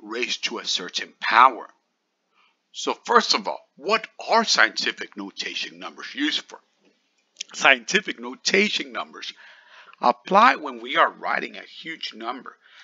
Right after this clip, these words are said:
such as a mole number. Another example would be writing the population of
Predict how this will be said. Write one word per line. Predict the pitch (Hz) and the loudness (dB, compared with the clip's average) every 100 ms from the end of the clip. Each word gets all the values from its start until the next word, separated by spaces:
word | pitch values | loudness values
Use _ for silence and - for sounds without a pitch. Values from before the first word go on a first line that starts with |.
| - | -18
such | - 123 - | -8 -6 0
as | 123 98 - | 2 2 0
a | 107 95 95 | -2 -6 -8
mole | 113 139 | -8 -8
number. | 107 92 - - _ _ _ _ _ _ _ _ - - | -8 -12 -14 -20 _ _ _ _ _ _ _ _ -20 -16
Another | 117 135 226 269 | 0 2 4 2
example | - 135 107 127 | 4 6 6 0
would | 113 113 | -8 -10
be | 104 117 | -8 -8
writing | 101 107 135 180 117 | -6 4 6 6 2
the | 98 92 | -8 -12
population | - 90 - - 98 107 - | -8 -8 -8 -18 -12 -10 -10
of | 95 | -12